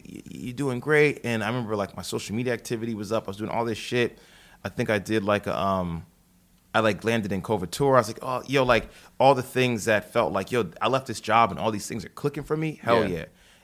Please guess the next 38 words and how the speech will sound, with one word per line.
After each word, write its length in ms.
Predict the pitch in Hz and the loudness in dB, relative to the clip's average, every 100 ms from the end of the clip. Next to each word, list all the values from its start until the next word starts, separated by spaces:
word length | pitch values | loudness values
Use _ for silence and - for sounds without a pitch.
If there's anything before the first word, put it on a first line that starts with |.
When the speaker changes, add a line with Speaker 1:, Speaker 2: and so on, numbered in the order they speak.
| - | -4
Speaker 1:
And 420 | 110 113 107 101 85 _ _ _ _ _ _ _ _ _ | 0 0 0 -4 -8 _ _ _ _ _ _ _ _ _
it 120 | 104 107 | -4 -4
went 400 | 87 98 113 - | -4 -6 -6 -4
kinda 280 | 110 117 | -2 0
wild. 360 | 113 - - 73 | -2 -4 -6 -6
Like, 120 | 87 | -8
it 80 | 95 | -8
just 160 | 95 95 | -8 -8
got 160 | 101 | -6
kinda 160 | 113 104 | -4 -6
nuts. 340 | 135 - - - _ _ - | -6 -10 -14 -20 _ _ -6
And 440 | 113 110 104 90 - _ _ _ _ _ _ _ _ _ 120 | -2 -2 -2 -6 -10 _ _ _ _ _ _ _ _ _ 0
I 80 | |
remember 380 | 127 123 127 110 | 0 0 -2 -4
being 220 | 92 117 | -4 -4
s-, 160 | 113 - 110 | -4 -6 -6
at 120 | 107 | -4
the 60 | |
end 120 | 135 127 | -4 -2
of 80 | |
the 60 | 113 | -2
year, 100 | 113 | 0
I 40 | |
was 140 | 98 - | 0 -2
thinking 140 | 113 | -6
about 140 | 104 92 | -4 -2
what 100 | 98 | -2
I 40 | |
was 120 | 90 | -4
thankful 280 | - 95 - | -8 -10 -12
for. 120 | - 85 | -14 -14
I 40 | |
was 80 | 85 | -14
like, 80 | 95 | -18
"I'm 80 | |
thankful, 340 | 95 123 113 95 | -14 -12 -12 -16
like, 160 | 92 | -18
I, 140 | 82 | -18